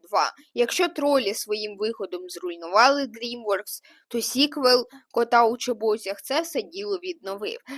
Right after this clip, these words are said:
Першу частину не назвеш шедевром, але другу, ох,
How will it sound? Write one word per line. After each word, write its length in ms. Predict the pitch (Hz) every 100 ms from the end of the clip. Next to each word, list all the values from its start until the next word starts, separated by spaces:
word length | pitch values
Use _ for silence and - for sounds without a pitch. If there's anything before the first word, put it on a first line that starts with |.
| 262
Першу 380 | 277 311 - 277
частину 440 | 233 220 277 262
не 300 | 254 233 233
назвеш 400 | 240 240 254 233
шедевром, 680 | - 185 180 233 247 147 90
але 260 | - 170 170 -
другу, 440 | 220 277 196 120 _ _ _
ох, 420 | 190 196 - -